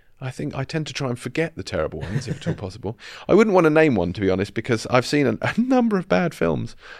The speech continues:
Speaker 1: Uh, I think I would be hard-pressed to find one that I think is the actual worst. Um, I'm trying to think.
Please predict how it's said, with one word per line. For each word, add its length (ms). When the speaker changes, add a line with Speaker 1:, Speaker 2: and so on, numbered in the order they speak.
Speaker 1:
Uh, 240
I 140
think 240
I 160
would 160
be 100
hard-pressed 440
to 40
find 360
one 340
that 340
I 140
think 380
is 300
the 160
actual 640
worst. 640
Um, 500
I'm 100
trying 320
to 80
think. 560